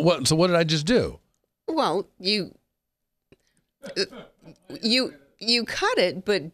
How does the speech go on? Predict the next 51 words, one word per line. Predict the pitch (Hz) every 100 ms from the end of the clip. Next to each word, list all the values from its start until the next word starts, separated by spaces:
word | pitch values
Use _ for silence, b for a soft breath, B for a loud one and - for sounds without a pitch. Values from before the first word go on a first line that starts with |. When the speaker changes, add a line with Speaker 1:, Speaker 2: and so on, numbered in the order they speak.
| _ _
Speaker 2:
did | 214 202
they | 190
actually | 190 - 202
leave | 151 160 196
and, | 202 156 143 -
and | 156 143
honor | - 147 202 294
that? | 320
Speaker 1:
Every | 151 139 131 151 156 160
single | - - 143 123 120 120
time, | 123 113 92 78 85
because | 110 120 135 120
it | 117
was | 110
done | 107 110
with | 104
enthusiasm, | 95 - 127 139 147 143 143 160 160 -
it |
was | 110
done | 98 101
with | 92 - -
earnest, | 113 127 143 -
it | 110
was | 101 87
done | 104 95
with | -
authenticity, | 104 95 95 - 143 139 151 151 B B B
and | 107
quite | 127 113
frankly, | 147 156 160 143
I | 110
was | 107
saying, | 123 110 107 _ -
"I | 120 135
don't | 127 123
wanna | 110 104 98
hear | 92 - 170 95
it." | 85 - - _ _ _ _ _ _
The | 151 143
Speaker 2:
Mm. | 143
Speaker 1:
person | 156 196 - 127 117 113
that | 117
wants | 98 107 127 123 -
to | 95
hear | - 190 175
it | 101 107
or | 110
needs | 110 147 294 -
to | 101
hear | 87
it, | 85